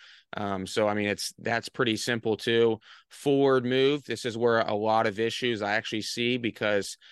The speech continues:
players will come out of that front back hip too early. They'll lo-, start to lose posture, and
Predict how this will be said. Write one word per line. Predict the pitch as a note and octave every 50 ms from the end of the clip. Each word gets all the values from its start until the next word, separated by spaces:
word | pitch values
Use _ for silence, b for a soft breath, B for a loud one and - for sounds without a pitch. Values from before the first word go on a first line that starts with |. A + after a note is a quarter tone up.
| b b _ _
players | - A#2 A2+ A#2 A#2 G#2+
will | A2 G2+
come | - - - C3 A#2 A2+
out | G#2+ A#2 B2+
of | A#2+
that | A#2+ B2 B2+ - -
front | - - C3+ B2+ B2+ - G#2+
back | G#2+ A#2+ A#2+ A#2+ -
hip | - C#3 B2 A#2 -
too | - - C3 G#2+ G2+
early. | A2 B2+ C3+ C3+ C3+ C3+ C3+ B2+ b b b b b b _
They'll | - A2+ A2 G#2+ G2 F2+
lo-, | G2 A2
start | - - C3 A#2+ -
to | - A2+
lose | G2 G#2 A2+ A#2+ A#2 G#2+ -
posture, | - - A#2 A#2 A#2+ A#2 - - - A#2+ A#2 A#2 A#2
and | - G2 G2 G2 F#2+ F#2+ F#2 F#2 F#2+